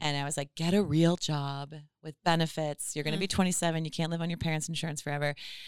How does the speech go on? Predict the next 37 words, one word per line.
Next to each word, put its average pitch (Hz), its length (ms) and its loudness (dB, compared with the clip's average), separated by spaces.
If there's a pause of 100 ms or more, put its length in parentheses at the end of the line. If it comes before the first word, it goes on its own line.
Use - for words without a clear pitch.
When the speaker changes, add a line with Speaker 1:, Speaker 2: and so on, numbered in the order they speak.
(200)
Speaker 1:
Um, 156 320 4 (140)
and, 156 580 2
uh, 143 460 2 (180)
I 147 160 0
took - 220 -4
a 185 60 2
real 170 180 4
job 151 340 2
at 147 120 0
a 143 40 -2
software 151 360 -2
company 143 340 -6
doing 139 220 -4
sales. 139 480 0 (280)
And 262 40 -4
I - 20 -2
was 285 80 -2
like, 339 100 -2
"You 339 60 -4
know 330 80 0
what? 311 160 2
I'll, 285 140 4
like, 277 240 -2
learn 208 240 0
a 190 40 0
lot 170 180 4
in 151 100 -4
sales. 95 400 0
Like, 160 160 -2
sales 202 240 2
will 202 80 0
be 180 100 -4
something 156 380 -4
that 143 240 0
always, 156 320 4
everyone 180 220 2
says, 156 200 0